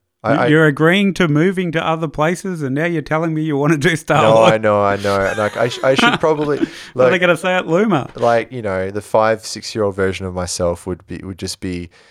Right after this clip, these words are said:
Speaker 1: shocked that I've managed to get into movie making and have not touched a Star Wars film.
Speaker 2: What about a Spielberg film?
Speaker 1: Oh, absolutely.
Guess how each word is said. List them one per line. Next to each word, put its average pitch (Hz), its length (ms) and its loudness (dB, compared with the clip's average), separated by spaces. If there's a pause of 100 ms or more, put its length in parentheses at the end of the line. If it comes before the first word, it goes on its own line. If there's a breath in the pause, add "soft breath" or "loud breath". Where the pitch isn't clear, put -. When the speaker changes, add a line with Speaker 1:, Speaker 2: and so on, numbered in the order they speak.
Speaker 1:
shocked - 720 -4
that 95 160 0
I've 92 240 -2
managed 92 340 -6
to 98 60 -8
get 95 200 -4
into 90 440 -10 (420)
movie 95 260 -8
making 87 420 -8
and 87 100 -10
have 90 220 -8
not 90 340 -8
touched - 500 -12
a - 80 -16
Star 85 300 -8
Wars 85 220 -12
film. 85 280 -12 (880 soft breath)
Speaker 2:
What 190 100 -2
about 170 180 2
a 139 40 0
Spielberg 151 520 -2
film? 107 340 -6
Speaker 1:
Oh, 143 160 2
absolutely. 127 840 -2